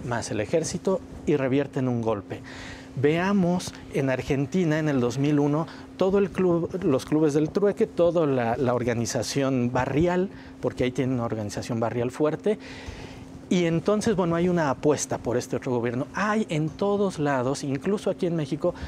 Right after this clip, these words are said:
bueno, hubo una gran movilización popular.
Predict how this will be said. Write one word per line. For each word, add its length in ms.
bueno, 240
hubo 120
una 220
gran 240
movilización 680
popular. 460